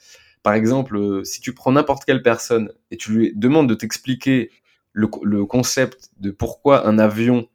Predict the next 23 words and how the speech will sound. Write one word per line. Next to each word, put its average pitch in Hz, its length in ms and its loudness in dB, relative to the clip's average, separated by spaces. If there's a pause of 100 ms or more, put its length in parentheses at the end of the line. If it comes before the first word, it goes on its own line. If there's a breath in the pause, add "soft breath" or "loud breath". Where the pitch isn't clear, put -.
(360)
il - 80 -10
se - 140 -8
crache - 320 -4
pas, 117 340 -2 (400)
euh, - 540 -6
quand 98 100 -6
il 95 140 -2
vole, 202 340 4 (960)
c'est - 100 -10
hyper 123 280 -2
compliqué, 135 400 -2
en 120 60 -2
fait. - 240 -10 (500)
La 98 120 -4
même 104 120 0
chose, 170 320 4
euh, 107 280 0 (180)
est-ce 104 120 -4
qu'on 139 220 0
peut, 120 240 -2
quelqu'un 117 300 0
peut 110 100 -4
expliquer 151 640 0